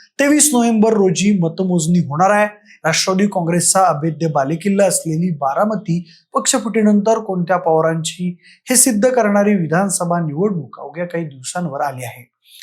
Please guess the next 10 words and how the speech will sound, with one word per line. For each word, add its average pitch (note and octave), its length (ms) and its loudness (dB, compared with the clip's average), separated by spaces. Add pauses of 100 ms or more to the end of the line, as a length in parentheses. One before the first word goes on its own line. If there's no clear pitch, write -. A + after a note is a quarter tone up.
पुतणी G3 280 2
योगेंद्र E3 400 0
पवार D#3 340 2
यांच्या E3 340 -2
विरोधात F#3+ 440 2 (400)
अजित G#3+ 180 2 (120)
पवार A#3 180 4
सध्या F#3 300 2
रिंगणात E3+ 400 2
आहेत. G3 200 2